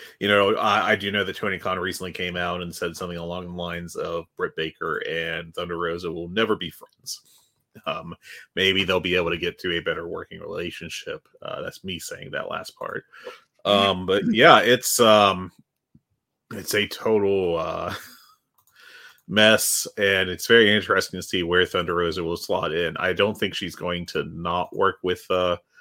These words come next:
like, I don't think that it's so bad that Baker and Rosa will not work together.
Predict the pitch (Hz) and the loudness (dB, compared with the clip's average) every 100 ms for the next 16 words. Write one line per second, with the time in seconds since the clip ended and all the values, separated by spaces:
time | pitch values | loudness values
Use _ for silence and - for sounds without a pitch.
0 | - - - 131 120 165 185 185 156 147 | -20 -20 4 8 10 10 10 8 8 8
1 | 127 - 135 120 110 117 107 95 87 98 | 8 6 4 6 6 6 4 2 2 0
2 | - 104 92 85 98 92 95 90 87 85 | 0 0 0 0 -4 -2 -2 -2 -2 -2
3 | 87 - 92 - - 92 95 98 98 104 | -2 -4 -8 -10 -14 -2 0 2 2 0